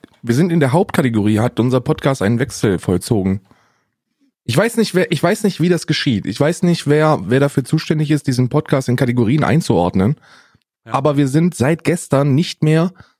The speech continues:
Speaker 1: primär in der Comedy-Kategorie.
Speaker 2: Nein.
Speaker 1: Sondern wir sind jetzt Society and Culture.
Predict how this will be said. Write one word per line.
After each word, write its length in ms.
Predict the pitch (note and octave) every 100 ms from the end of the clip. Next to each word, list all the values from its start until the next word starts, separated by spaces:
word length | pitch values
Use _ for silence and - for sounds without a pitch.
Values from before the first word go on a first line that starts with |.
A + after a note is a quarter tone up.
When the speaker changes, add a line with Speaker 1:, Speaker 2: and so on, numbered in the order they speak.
| _ _
Speaker 1:
primär 460 | - E3 F3 D#3+ D#3
in 100 | D3
der 100 | C#3+
Comedy-Kategorie. 920 | E3+ E3 C3 G#2+ G2 E2+ E2 E2 - _ _ _ _ _
Speaker 2:
Nein. 300 | A2+ A#2 A#2
Speaker 1:
Sondern 280 | C3+ C#3 C#3+ C3+
wir 160 | D3+
sind 200 | D#3 F3+
jetzt 180 | F3 -
Society 680 | D3 - D#3+ F3 F3 F#3 F3
and 160 | C#3 -
Culture. 640 | D#3 D#3+ - F2 C2+